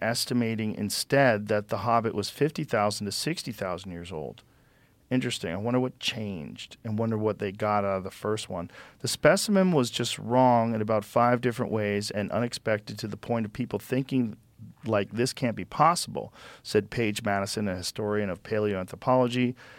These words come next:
and science writer who is currently working on a book about the Hobbit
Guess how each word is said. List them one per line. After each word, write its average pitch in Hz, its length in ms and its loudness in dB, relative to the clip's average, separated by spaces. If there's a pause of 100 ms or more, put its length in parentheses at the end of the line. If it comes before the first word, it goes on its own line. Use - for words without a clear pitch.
(200)
and 101 100 -2
science 139 400 4
writer 127 220 6
who 117 60 6
is 104 100 0
currently 120 320 2
working 107 340 2
on 95 120 2
a 90 40 2
book 120 440 4
about 104 400 4
the 92 160 0
Hobbit 113 480 2